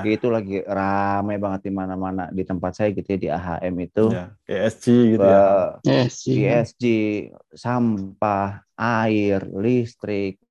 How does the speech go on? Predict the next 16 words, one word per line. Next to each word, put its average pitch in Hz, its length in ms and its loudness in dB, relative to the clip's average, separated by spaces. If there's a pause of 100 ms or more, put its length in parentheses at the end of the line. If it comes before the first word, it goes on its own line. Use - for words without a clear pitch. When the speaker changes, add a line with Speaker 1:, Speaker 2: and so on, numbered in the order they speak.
Speaker 1:
itu 101 160 -6
Speaker 2:
Hmm. 120 100 4
Speaker 1:
lagi 110 220 2
di 98 360 0
bener-bener 98 640 -2
dipelototin. 110 1200 -4
Gimana 101 520 -2
caranya 104 400 -4
kita, 117 460 -4 (580)
eh, 101 100 -2
melakukan 101 520 -2
penghematan 104 540 -2
ya - 40 -2
ujung-ujungnya 101 640 -2
sustainability 98 880 0
gitu - 60 -10